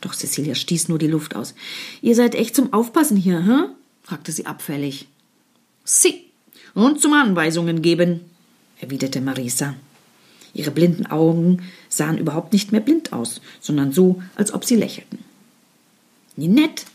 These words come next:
wird euch zeigen, an welcher Stelle ihr schon mal mit dem Putzen anfangen könnt.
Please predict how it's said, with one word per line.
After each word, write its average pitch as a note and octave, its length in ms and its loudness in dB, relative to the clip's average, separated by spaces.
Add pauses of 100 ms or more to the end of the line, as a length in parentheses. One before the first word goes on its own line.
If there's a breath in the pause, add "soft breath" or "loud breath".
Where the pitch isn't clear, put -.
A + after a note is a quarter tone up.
(160)
wird D3 160 -6
euch C#3 180 -8
zeigen, E3 380 0 (240 loud breath)
an D3 120 -2
welcher E3+ 220 2
Stelle G#3+ 340 2
ihr C#3+ 140 2
schon D#3 200 -4
mal D3+ 100 0
mit D3 160 -4
dem C3+ 140 -8
Putzen C3+ 340 0
anfangen C#3 440 -4
könnt. D3+ 300 0